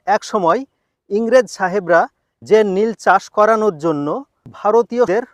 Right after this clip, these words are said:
অত্যাচার করত, সেই নীল গাছ এই চারিদিকটাতেই ছড়িয়ে ছিটিয়ে রয়েছে। এই দেখুন, এটাই হচ্ছে সেই নীল গাছ।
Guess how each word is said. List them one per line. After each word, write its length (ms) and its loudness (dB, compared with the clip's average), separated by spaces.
অত্যাচার 560 0
করত, 240 -4
সেই 260 2
নীল 240 0
গাছ 260 6
এই 180 2
চারিদিকটাতেই 880 0
ছড়িয়ে 360 0
ছিটিয়ে 340 -6
রয়েছে। 340 -6
এই 140 2
দেখুন, 300 0
এটাই 320 -2
হচ্ছে 280 -10
সেই 220 -4
নীল 300 0
গাছ। 300 4